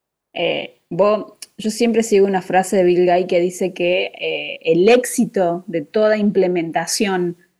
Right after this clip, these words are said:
robótica o de au-, automatización es que si nosotros automatizamos procesos ineficientes, vamos a magnificar esa ineficiencia. Si nosotros automatizamos procesos eficientes, vamos a magnificar esa eficiencia.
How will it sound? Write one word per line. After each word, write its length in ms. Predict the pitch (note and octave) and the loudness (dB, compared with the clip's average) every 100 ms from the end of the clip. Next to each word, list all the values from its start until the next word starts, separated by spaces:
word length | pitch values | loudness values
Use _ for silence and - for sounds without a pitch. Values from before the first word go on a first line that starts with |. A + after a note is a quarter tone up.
| _ | _
robótica 720 | - - F3+ F#3+ G3+ G#3 G3+ E3+ | -6 2 4 4 2 -2 0 0
o 40 | |
de 120 | E3 | 0
au-, 120 | D#3+ - | -2 -2
automatización 1160 | F#3 F3 F#3 E3+ D3+ F3 F3 - A3+ G#3 B3 C#4+ | -2 -2 -2 -4 -6 -6 -6 -4 -2 0 -2 -2
es 140 | G3 | -8
que 140 | - F#3+ | -4 -4
si 160 | - | 0
nosotros 600 | F3+ F3+ G#3 G#3+ A#3+ - - _ _ - | -2 0 -2 0 -2 -4 -16 _ _ 2
automatizamos 920 | F#3+ F#3+ G3 F#3 F#3 G3+ A3+ B3 C#4 | 4 4 2 0 -2 -2 0 0 0
procesos 800 | A#3 F#3+ - F3+ E3+ D3+ - - _ | -2 -2 0 -2 -2 -8 -10 -20 _
ineficientes, 1200 | B3+ D4 D4+ D4+ B3 - G3+ F#3 F#3 G3+ E4 - - _ _ _ | 4 6 6 4 0 0 0 0 0 0 0 -4 -18 _ _ _
vamos 260 | G3+ G#3 A3 | 2 4 2
a 60 | |
magnificar 800 | F#3+ F3+ F#3+ F#3+ F#3+ G#3 G3+ C4 C4+ | 2 2 2 2 2 0 0 4 4
esa 200 | - F3 | 2 0
ineficiencia. 1000 | E3+ E3 D#3+ - D#3+ D#3 D#3 D3 E3 - _ _ - | 0 -2 -4 -2 0 0 -2 -8 -8 -16 _ _ -6
Si 160 | A3 | 0
nosotros 380 | F#3 A#3 A3+ C4+ | 0 2 2 4
automatizamos 840 | B3+ G#3 G3 F#3 F3 G3 A3 B3 C4 | 4 4 2 0 -2 -2 -2 -4 -2
procesos 500 | A3 - G#3+ C#4 A#3+ | -4 -4 -2 -2 -2
eficientes, 880 | G#3 G3+ - A#3 A3+ G#3 G#3 B3 | -2 -2 -2 0 0 2 2 2
vamos 320 | B3 G3+ G#3 G3 | 2 -2 -2 -2
a 60 | |
magnificar 840 | F#3 A3 B3 A#3 A3+ F#3 A#3 A#3 - | 0 0 2 2 -2 -2 2 2 0
esa 200 | F3 F3 | -6 -8
eficiencia. 760 | E3+ E3+ - E3 D#3+ - D3 | -8 -8 -6 -6 -6 -10 -16